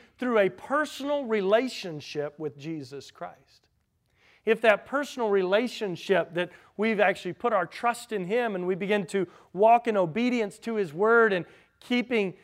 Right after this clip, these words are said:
and trusting in His promises, he gets into that in the next few verses. That'll be for a,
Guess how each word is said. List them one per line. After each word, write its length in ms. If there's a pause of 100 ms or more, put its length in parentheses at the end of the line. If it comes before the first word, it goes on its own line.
(140)
and 160
trusting 520
in 120
His 160
promises, 840
he 100
gets 260
into 160
that 240
in 80
the 80
next 240
few 160
verses. 460
That'll 180
be 160
for 220
a, 80